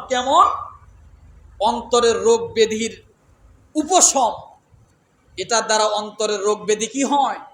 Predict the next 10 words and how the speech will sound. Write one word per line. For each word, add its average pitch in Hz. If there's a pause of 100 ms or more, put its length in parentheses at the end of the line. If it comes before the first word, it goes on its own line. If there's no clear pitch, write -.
(240)
নিরাময় 311
হয়। 196 (600)
কি 285
হয়? 226 (720)
নিরাময় 311
হয়। 208 (440)
এবং 208
মুমিনদের 294 (100)
পক্ষে 214 (260)
হেদায়াত 226